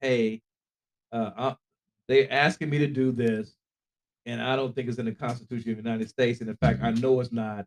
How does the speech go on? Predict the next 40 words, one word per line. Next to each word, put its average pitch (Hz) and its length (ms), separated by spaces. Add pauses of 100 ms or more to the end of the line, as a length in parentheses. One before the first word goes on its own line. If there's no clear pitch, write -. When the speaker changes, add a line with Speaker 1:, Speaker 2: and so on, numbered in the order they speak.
(340)
Speaker 1:
and - 100
I 156 40
Speaker 2:
Mm-hmm. 127 120
Speaker 1:
wanted - 200
to 113 60
expose 139 480
it." - 80 (460)
You - 60
know, 135 100
the 127 120
thing 170 240
is, 160 140
for 120 100
somebody 156 360
to 117 60
keep 151 220
that 139 160
in 123 80
his 113 120
back 135 360
pocket 135 320
for 98 80 (140)
that 156 340
long, 135 320 (500)
Speaker 2:
Yeah. 98 200 (360)
Speaker 1:
even 196 540 (160)
after 151 360
they 135 180
call 147 380
for 139 200
his 135 320
head, 113 420 (100)
Speaker 2:
Mm-hmm. 85 380
Speaker 1:
you 101 80 (240)
know, - 180
they 101 100
wanna 113 160
kill 165 240
him. 104 40 (880)
Now, 147 300